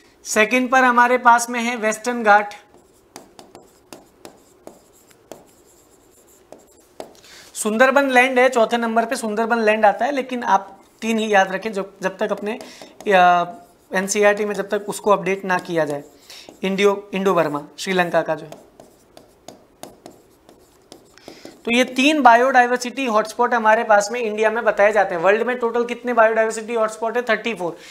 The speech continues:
India में कितने biodiversity hotspot है? तीन। ये याद रखना, ये पूछे जाते हैं। वे Himalayas हो गया, Western Ghats हो गया, इंडो बर्मा हो गया, ये चीज़ें आप लोगों को याद रखनी, ठीक है जी। इसके अलावा अगर मैं बात करता हूँ biodiversity hotspot की,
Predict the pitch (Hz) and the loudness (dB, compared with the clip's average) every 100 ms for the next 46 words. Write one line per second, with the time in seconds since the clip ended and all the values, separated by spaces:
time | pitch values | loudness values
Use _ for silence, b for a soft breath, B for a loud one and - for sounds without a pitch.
0 | B - 214 233 240 240 226 233 247 220 | B -4 0 4 2 0 -8 -8 2 4
1 | 220 220 220 208 233 214 208 - 220 233 | 4 2 -2 -8 -2 -2 -2 -2 -2 -2
2 | 226 202 180 208 220 226 196 190 214 240 | -4 -4 2 4 4 4 -4 -10 -10 -10
3 | 226 202 180 156 202 - B B B B | -10 -10 -8 -10 -14 -20 B B B B
4 | 180 202 190 208 220 226 233 220 220 220 | 0 2 4 4 4 6 4 2 0 2
5 | 220 208 202 226 220 220 220 214 214 220 | 2 2 -4 -4 2 2 2 -4 -2 -2
6 | 202 208 220 214 214 208 196 214 185 247 | 0 0 2 2 2 -2 0 -2 2 0
7 | 254 254 214 175 214 214 233 208 208 202 | 0 -6 -16 -8 -4 0 2 2 0 -4
8 | 208 262 - 196 185 202 208 180 175 147 | 0 -2 -2 0 2 2 -2 -8 -8 -14
9 | - _ _ _ _ _ _ _ _ _ | -18 _ _ _ _ _ _ _ _ _
10 | - - - - 240 233 226 - B B | -20 -20 -10 -4 0 0 -2 -12 B B
11 | B B 226 220 269 262 240 240 254 - | B B -4 0 4 6 6 6 4 4
12 | 226 247 254 233 226 233 233 220 247 220 | 0 -2 -2 4 4 4 -2 -2 0 4
13 | 202 226 233 220 220 226 226 196 202 214 | 4 4 2 2 -2 -2 0 0 0 -6
14 | 208 | -4